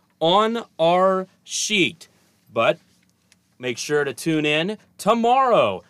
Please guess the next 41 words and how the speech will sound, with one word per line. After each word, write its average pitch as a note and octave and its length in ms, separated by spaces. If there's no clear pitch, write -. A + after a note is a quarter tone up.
as A#2+ 500
in D3 140
the E3 140
Athens A3 360
County G3 360
Game F#3+ 240
of F3 40
the F3 80
Week A3+ 240
on C3 220
Power A2+ 440
one G#2+ 160
oh G#2 140
five. C3+ 380
Alexander D3+ 840
will A#2+ 200
travel A#2+ 340
to A2 60
Vinton A2+ 240
County. B2+ 380
We'll C3+ 200
have A#2 300
pregame C3 640
at G2 400
six - 400
thirty A#2 500
from G#2+ 400
Viking F#2 480
Stadium. G#2+ 600
And A3 120
then B3+ 120
on A#3 160
W A3 460
A D#3 120
T C#3+ 260
H G#3 200
from C3+ 300
Joe D#3+ 280
Burrow A#2+ 320
Stadium, C#3+ 640
Logan B2+ 760